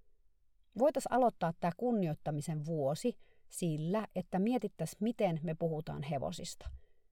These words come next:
Millaisia sanoja me niistä käytetään, kun me puhutaan niistä? Millaisia ajatuksia meillä on hevosista? Millaisia sanoja ja ajatuksia me haluttais käyttää ja ajatella?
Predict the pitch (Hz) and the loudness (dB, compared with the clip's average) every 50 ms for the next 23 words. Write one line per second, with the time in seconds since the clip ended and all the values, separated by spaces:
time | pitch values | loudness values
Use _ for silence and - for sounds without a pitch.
0 | - - 269 311 339 302 254 - 240 202 190 - - 220 220 208 175 151 139 139 | -14 -8 -6 -2 -2 -2 0 2 2 2 2 2 0 2 2 2 2 2 0 -2
1 | 151 156 151 156 - - 160 - - 151 135 143 151 - 170 170 - 156 170 185 | -2 -2 -4 -4 -4 -6 -8 -6 -4 -2 -2 -2 -4 -4 -8 -10 -10 -10 -10 -10
2 | 170 - - 175 175 160 - - 190 185 175 147 165 - - - - - - - | -10 -6 -4 -2 -2 -2 -2 -2 -4 -4 -4 -6 -6 -10 -10 -10 -10 -12 -12 -12
3 | - - - - - - - - - - - - - - 262 320 320 - - 220 | -14 -16 -16 -16 -20 -20 -20 -20 -20 -20 -20 -20 -10 -8 -4 -4 -2 -2 -2 -2
4 | - - 240 262 269 220 - 151 - - - - 165 165 175 185 190 202 - - | 0 2 2 4 4 4 2 -2 -6 -6 -6 -4 -2 0 0 0 0 -2 0 0
5 | 269 254 202 165 156 143 - - - 170 - 180 170 - - - - - - - | 2 2 2 0 0 -2 -4 -4 -6 -6 -6 -10 -12 -12 -14 -18 -20 -20 -20 -20
6 | - - - - - - - - 262 294 311 - - 247 220 - - - 247 247 | -20 -20 -20 -20 -20 -20 -8 -4 -2 0 0 2 2 2 2 2 2 4 4 6
7 | 262 254 233 202 180 156 156 160 151 - - 202 220 208 185 - 165 - - - | 6 4 4 4 4 2 2 0 -2 0 0 2 2 2 2 0 -4 -6 -4 -4
8 | 160 160 165 156 - - 269 311 285 220 - - - - 139 - - - - 123 | -2 -2 -2 -4 -4 -4 -2 0 0 0 -2 -2 -12 -10 -10 -10 -8 -6 -4 -4
9 | - - - - - 139 139 - - 160 160 - - 139 139 135 - 165 - - | -4 -6 -8 -10 -8 -8 -8 -8 -8 -6 -6 -4 -2 -2 -4 -4 -4 -6 -8 -10
10 | - - 185 | -10 -10 -10